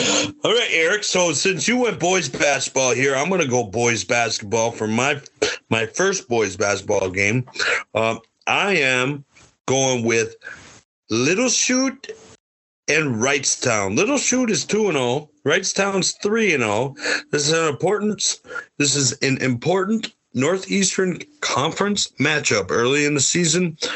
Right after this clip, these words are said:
Uh, Wrightstown, uh, you know, traditionally has a strong program. They made it to state a couple of years ago. They kinda did a reboot. They are,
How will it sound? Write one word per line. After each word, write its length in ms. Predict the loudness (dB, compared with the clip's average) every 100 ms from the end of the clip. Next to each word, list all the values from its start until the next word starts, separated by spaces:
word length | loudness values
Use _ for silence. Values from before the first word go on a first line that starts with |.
| -8 -6
Uh, 380 | 0 2 2 0
Wrightstown, 800 | 0 -2 0 0 0 0 0 -4 -10 -18 -18 -18 -20 _ _ _ _ _ _ _ _ -6 -4 -10 _ -2
uh, 560 | 0 2 2 2 0 -4 -16 -20 -20 -20 -14 -2
you 100 | 0
know, 240 | 2 0 -2 -6 -2
traditionally 1160 | -2 0 0 0 2 2 2 0 -2 -2 -2 -4 -8 -4 -2 -2 -4
has 520 | -2 0 2 2 0 2
a 240 | 2 2
strong 420 | 0 0 0 0
program. 440 | 0 0 0 0 0
They 100 | 0
made 180 | 0
it 80 | 0
to 40 | 0
state 400 | -2 0 0 0
a 60 |
couple 280 | -2 -2 -4
of 60 | 0
years 300 | 0 0 -2
ago. 400 | 0 0 -2 -6 -10 -8 -4
They 80 | 0
kinda 320 | 2 0 0
did 180 | 0 0
a 40 |
reboot. 760 | 0 0 0 0 0 0 -4 -12 -10 -8 -8 -10 _ _ _ _ _ _ _ _
They 220 | 0 0 0
are, 560 | 0 0 0 0 -2